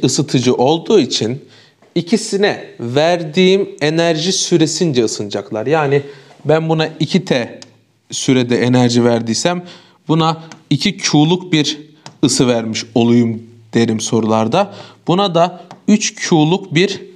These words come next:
enerji vermiş olurum. Ne olur burada? Bakın bize C'leri soruyor ya.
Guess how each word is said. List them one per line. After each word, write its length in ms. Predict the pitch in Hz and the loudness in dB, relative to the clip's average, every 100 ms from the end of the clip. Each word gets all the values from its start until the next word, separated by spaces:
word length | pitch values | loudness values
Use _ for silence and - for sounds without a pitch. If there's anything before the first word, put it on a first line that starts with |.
| - - _ _ _ - _ _ _ _ _ _ - | -20 -20 _ _ _ -20 _ _ _ _ _ _ -2
enerji 440 | 170 175 151 156 | 2 2 2 2
vermiş 400 | 127 113 113 - | 2 0 -4 -8
olurum. 260 | 110 110 - _ _ _ _ _ - | -6 -8 -12 _ _ _ _ _ -2
Ne 60 | |
olur 340 | 247 254 226 170 | 0 2 2 4
burada? 520 | 165 135 143 147 - - _ _ _ | 2 4 0 -2 -14 -20 _ _ _
Bakın 340 | 202 - 151 - - - _ 151 | -4 -2 -6 -6 -20 -20 _ 0
bize 280 | 170 220 | 4 4
C'leri 420 | 156 175 180 202 208 | 2 2 2 2 0
soruyor 360 | - 196 226 | 0 0 2
ya. 200 | 151 101 | 2 -2